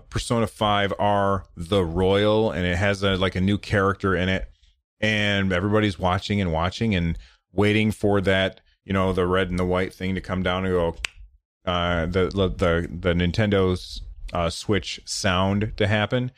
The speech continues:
And it didn't happen. And people are like, "Wait a second.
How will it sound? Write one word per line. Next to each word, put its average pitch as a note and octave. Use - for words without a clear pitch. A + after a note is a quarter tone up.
And G#2+
it G#2+
didn't G#2
happen. G#2+
And G#2
people G#2+
are G#2
like, F#2+
"Wait A3
a F3
second. E3